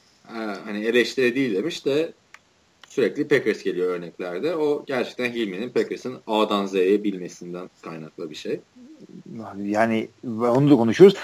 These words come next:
Speaker 2: Mike Silver'da şöyle bir şey oldu. Espri şuydu. Ee,
Speaker 1: Yo,
Speaker 2: bir
Speaker 1: önce
Speaker 2: türlü
Speaker 1: oku da
Speaker 2: doğru
Speaker 1: şeyi, yorumu
Speaker 2: Ha,
Speaker 1: istersen.
Speaker 2: pardon. Şunu söylüyor. Hep konu Green Bay'e geliyor. Green Bay taraftan olduğunuz için. İster istemez bir konuda örnek olunca direkt Green Bay geliyor aklınıza. Ee, Mike Silver'ı dinledim. Adam diyor bayağı eleştirdi Green Bay'i.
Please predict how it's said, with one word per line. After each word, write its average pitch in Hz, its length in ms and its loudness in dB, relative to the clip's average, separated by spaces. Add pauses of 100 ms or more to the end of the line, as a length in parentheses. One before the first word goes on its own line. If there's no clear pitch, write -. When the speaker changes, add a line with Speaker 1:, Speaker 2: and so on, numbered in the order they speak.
(160)
Speaker 2:
Mike 135 280 8
Silver'da 202 500 10
şöyle 180 240 8
bir 170 60 6
şey 190 140 6
oldu. 131 120 6
Espri 151 320 4
şuydu. 170 320 4 (420)
Ee, 123 60 -2
Speaker 1:
Yo, 120 160 2
Speaker 2:
bir 147 80 10
Speaker 1:
önce 151 120 6
Speaker 2:
türlü 180 80 8
Speaker 1:
oku 156 100 10
da 135 60 2
Speaker 2:
doğru 170 360 10
Speaker 1:
şeyi, 104 340 -2 (340)
yorumu 101 240 -6
Speaker 2:
Ha, 98 40 -8
Speaker 1:
istersen. 151 180 4
Speaker 2:
pardon. 139 440 4
Şunu 165 260 -4
söylüyor. 147 360 0 (560)
Hep 165 220 0
konu 165 220 4
Green 160 220 8
Bay'e 139 120 10
geliyor. 123 280 4
Green 131 220 2
Bay 127 100 4
taraftan 123 360 2
olduğunuz 117 240 -2
için. 202 240 0 (180)
İster - 280 10
istemez 156 340 10
bir 160 60 8
konuda 156 260 10
örnek 160 280 10
olunca 156 280 10
direkt 156 260 6
Green 156 220 10
Bay 131 100 10
geliyor 113 240 8
aklınıza. 127 480 2 (840)
Ee, 127 680 6
Mike 143 480 6
Silver'ı 190 460 10
dinledim. 180 340 6
Adam 196 280 10
diyor 190 180 8
bayağı 208 260 8
eleştirdi 196 400 -4
Green 131 280 -4
Bay'i. 127 280 0